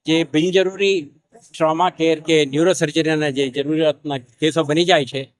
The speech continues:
એવા કેસો ન બને અને સુરક્ષિત બનીએ અને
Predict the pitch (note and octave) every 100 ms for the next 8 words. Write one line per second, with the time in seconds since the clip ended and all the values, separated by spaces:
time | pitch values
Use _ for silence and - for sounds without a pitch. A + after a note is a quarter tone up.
0 | _ D3 C3+ B2+ B2+ C3 A#2+ C#3 D#3+ F3+
1 | A3 - _ _ _ - C3+ D#3+ F#3 G#3
2 | C#3+ D3 C3+ A#2+ B2 _ _ _ - C#3+
3 | E3 F#3